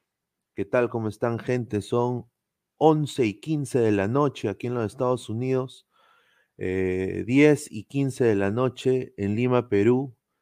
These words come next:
Quiero nada más agradecerle a las más de trece personas que están en vivo ahorita. Por favor, dejen su comentario, suscríbanse al canal de Ladre el Fútbol y denle like al video. Hoy día,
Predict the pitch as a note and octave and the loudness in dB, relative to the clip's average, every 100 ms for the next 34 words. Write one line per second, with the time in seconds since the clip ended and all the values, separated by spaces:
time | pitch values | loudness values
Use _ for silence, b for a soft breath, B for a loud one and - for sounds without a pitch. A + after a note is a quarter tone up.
0 | _ _ _ _ A2+ A2+ A#2 A#2+ A#2 B2 | _ _ _ _ -2 0 2 2 2 2
1 | A#2+ B2 G#2+ F#2+ G2 B2 A#2+ A2+ G2+ A#2 | 2 2 2 0 2 2 4 2 2 2
2 | A#2+ A2+ C#3 C3+ - C3+ A2 G2+ B2+ C3 | 0 0 2 2 2 0 -2 -2 -4 -4
3 | A#2+ G#2+ B2 B2 A#2 B2+ A#2+ A2+ B2 B2 | -6 -6 -6 -6 -4 0 0 0 -2 -6
4 | A#2 G2 - G#2+ A2+ B2+ B2+ C3 A#2 A2 | -6 -8 0 0 2 -2 -4 -6 -4 -6
5 | G2+ F#2 F#2 G2 C3+ C3 C3 C3+ _ _ | -4 -4 -6 0 0 2 0 -2 _ _
6 | _ _ _ - G#2+ - F3+ E3+ C3+ A2+ | _ _ _ -6 -6 -2 2 4 4 0
7 | G#2 G2+ G#2+ A#2 A2+ G#2+ A2 G#2+ F#2+ - | -2 -2 0 2 2 2 2 2 -2 0
8 | A2+ A2 A2+ C3 _ _ _ _ _ _ | 2 2 0 -2 _ _ _ _ _ _
9 | _ _ _ _ A2+ G#2 A2+ B2 A2+ A#2 | _ _ _ _ 0 2 4 2 4 2
10 | A2+ A#2 G#2+ G2+ G#2 F#2 F2+ b b b | 2 0 2 2 2 0 -4 b b b
11 | b b b G#2+ A2 B2+ D#3+ C#3 C3 D3+ | b b b 4 6 4 6 6 4 0